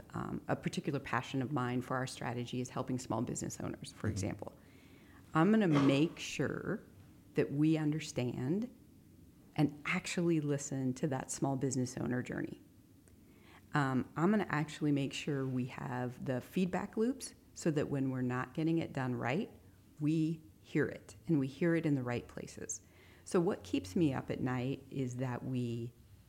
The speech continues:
Speaker 1: lull ourselves into a sense of security, that we understand our customers, we know them,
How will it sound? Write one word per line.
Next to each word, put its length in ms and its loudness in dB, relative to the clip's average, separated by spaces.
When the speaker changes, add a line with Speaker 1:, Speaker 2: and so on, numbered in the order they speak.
Speaker 1:
lull 400 4
ourselves 600 -4
into 340 0
a 80 -2
sense 540 -2
of 360 -4
security, 880 -2
that 140 -4
we 320 -2
understand 640 2
our 100 -4
customers, 640 -4
we 160 2
know 280 2
them, 380 -2